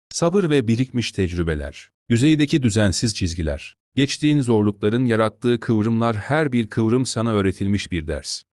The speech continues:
Atlatılmış bir fırtına. Bu dönem durgun görünse de, telvede biriken koyu yoğunluk,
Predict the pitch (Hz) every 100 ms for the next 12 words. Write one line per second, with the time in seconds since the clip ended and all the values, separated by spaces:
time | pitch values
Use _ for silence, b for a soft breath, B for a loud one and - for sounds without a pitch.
0 | _ 107 - 107 123 143 143 - 131 -
1 | 95 87 73 71 _ - 156 156 135 127
2 | 110 113 104 117 113 98 90 78 85 76
3 | - _ _ - 170 160 170 156 151 147
4 | 160 160 139 135 123 107 95 80 76 -